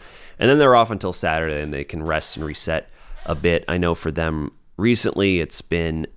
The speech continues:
uh, probably a bit of a tiring last few games, just with quick travels and quick turnarounds and that, and not looking sharp and not looking their best, but they've found ways to scrounge when they've needed to and get points <laughs> when they,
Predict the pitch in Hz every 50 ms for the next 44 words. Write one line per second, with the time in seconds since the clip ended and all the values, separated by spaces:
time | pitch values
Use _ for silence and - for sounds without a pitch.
0 | - - 69 69 64 57 53 50 - - - - _ _ _ _ _ _ _ _
1 | _ _ _ - - - - 147 135 143 143 135 113 127 123 117 110 95 92 110
2 | 107 104 90 98 95 92 - - - - 98 98 98 98 95 95 92 92 92 92
3 | 90 - - _ _ _ _ _ _ _ _ _ - _ _ - 50 - - _
4 | _ _ _ _ - 113 117 110 107 107 - - - - 107 104 101 98 92 98
5 | 110 113 113 113 113 113 110 104 101 95 92 90 - - - 85 82 - - -
6 | - - - - - - - - - - - 185 185 - 139 123 120 117 110 107
7 | 107 101 101 82 - - - - - 117 113 110 107 101 101 98 98 95 92 90
8 | 90 90 90 90 87 85 80 73 82 85 80 87 95 92 - 90 95 - - 90
9 | 87 82 - - 82 78 78 76 - - - 78 82 76 - 78 90 82 80 80
10 | - 69 73 - - - - - 73 76 73 - - - - - - - _ _
11 | - - _ _ _ - _ _ - - _ _ _ _ _ - _ _ _ _
12 | _ _ _ _ - 113 107 123 113 117 120 113 104 90 - - _ - - -
13 | - 110 113 117 117 117 113 113 110 - - - 104 - - 107 98 95 101 107
14 | 104 101 101 104 104 101 92 95 95 95 101 98 - - 110 101 104 101 95 85
15 | 85 80 78 71 87 - - - - 98 98 92 - - 98 123 117 101 98 92
16 | 92